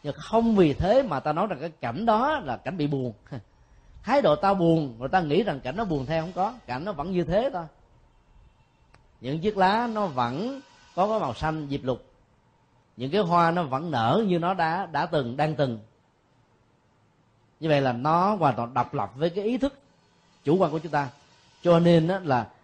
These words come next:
dầu cho ta có gán cho nó một cái thái độ tâm lý nào đó, vui buồn, u hỷ, vân vân,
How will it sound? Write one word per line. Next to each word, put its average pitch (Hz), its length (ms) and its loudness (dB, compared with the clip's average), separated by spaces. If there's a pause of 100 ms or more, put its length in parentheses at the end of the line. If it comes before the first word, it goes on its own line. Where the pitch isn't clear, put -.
(100)
dầu 143 400 4
cho 180 80 -6
ta 170 240 2
có 180 480 0
gán 233 280 2
cho 208 80 -2
nó 170 140 -2
một 143 160 -6
cái 175 80 -2
thái 285 260 -2
độ 143 460 2
tâm 175 180 -2
lý 226 200 4
nào 165 160 -2
đó, 170 340 0 (280)
vui 175 280 6
buồn, 143 380 2 (440)
u 170 240 0
hỷ, 143 420 0
vân 147 140 -6
vân, 170 120 0